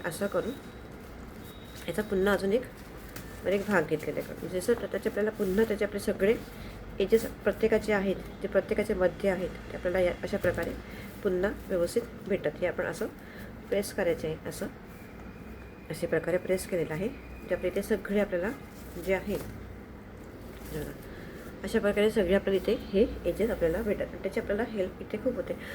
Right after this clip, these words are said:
तर तुम्ही, अ, आता मी इथे हे मोठे घेतले, तर तुम्ही जे छोटे घेतलं तर तुमची रांगोळी वाढू शकते. तर चला, आता आपण एक काम करूया. आता एवढं आपण केलेलं आहे,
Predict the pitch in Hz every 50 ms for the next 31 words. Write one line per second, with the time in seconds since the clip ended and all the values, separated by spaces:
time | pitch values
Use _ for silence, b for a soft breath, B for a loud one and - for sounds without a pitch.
0 | B B B 214 220 - 240 220 220 220 202 196 - - 196 202 196 190 190 -
1 | - 196 233 220 226 240 226 233 240 247 240 233 226 214 - 233 226 214 - -
2 | 185 214 - B B B B B B B - - - 226 233 247 247 - - 240
3 | 226 - 240 262 269 277 202 - - 220 - 214 196 - - 220 208 202 175 185
4 | 202 240 277 - - 214 180 180 180 - 175 - - - - - - - 196 170
5 | 170 - 180 175 - - - - - - - 190 185 185 - 190 180 165 170 165
6 | - - - - - - 170 180 233 - - B B B B B B - - 220
7 | 220 220 202 214 208 196 - 196 202 196 202 185 185 175 170 165 175 170